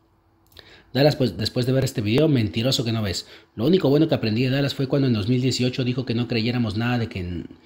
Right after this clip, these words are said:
nada que no pasemos en el método científico y que investigáramos y no nos quedáramos con una sola fuente.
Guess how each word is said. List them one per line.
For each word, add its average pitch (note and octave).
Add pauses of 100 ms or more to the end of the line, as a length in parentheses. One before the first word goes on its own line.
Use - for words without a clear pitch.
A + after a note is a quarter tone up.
(420)
nada C3
que A2
no B2
pasemos A#2+
en A2
el G2+
método A#2+
científico C3
y A#2
que G#2+
investigáramos A2
y G#2
no A2
nos B2+
quedáramos A#2+
con G2+
una A2
sola G#2
fuente. F#2